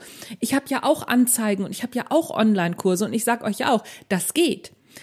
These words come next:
Allerdings halte ich nicht damit hinterm Werk, dass es auch Arbeit ist. Also man muss schon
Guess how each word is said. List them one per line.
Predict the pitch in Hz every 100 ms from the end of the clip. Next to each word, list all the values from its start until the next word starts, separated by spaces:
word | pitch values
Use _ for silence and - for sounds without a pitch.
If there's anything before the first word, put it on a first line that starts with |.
| -
Allerdings | - 254 247 254 254
halte | 247 220
ich | 254
nicht | 277 349 381 -
damit | 311 302 294
hinterm | 285 262 240
Werk, | 226 196 233 - - -
dass | - 185 208
es | -
auch | - 247 -
Arbeit | 285 277 190 -
ist. | - -
Also | 190 180
man | 165
muss | 190 214 240 -
schon | - 277 311